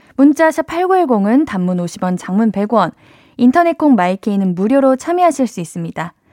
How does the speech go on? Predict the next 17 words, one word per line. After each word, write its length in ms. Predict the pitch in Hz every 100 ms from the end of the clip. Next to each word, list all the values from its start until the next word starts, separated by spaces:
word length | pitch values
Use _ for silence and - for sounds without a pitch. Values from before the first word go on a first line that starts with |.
| _ _ _ _ _ _
케이 260 | - 381 392
하나 320 | 381 359 339 311
이삼일칠 1120 | 240 247 320 311 311 311 285 - 196 240 220 -
구이오 600 | - 247 285 339 - 196
하나님, 540 | 214 302 294 208 240 180 _ _ _ _ _ -
옌디, 560 | 269 294 370 226 -
티비를 380 | - 403 427 403
틀었는데 640 | 381 359 339 214 233 285 196
전원일기 680 | - 202 214 359 381 311 247
하네요. 640 | 233 202 180 175 180 170 _ _ _ _
예전에 500 | 226 233 320 311 294 285
진짜 420 | - 339 381 453
재밌게 380 | - 247 247 294
봤는데 600 | 262 233 208 190 196 214 196 _ -
오랜만에 560 | 226 285 294 277 269
봐도 380 | 262 220 220 220
재밌구만요. 1120 | 226 220 240 320 320 294 277 262 226 247 294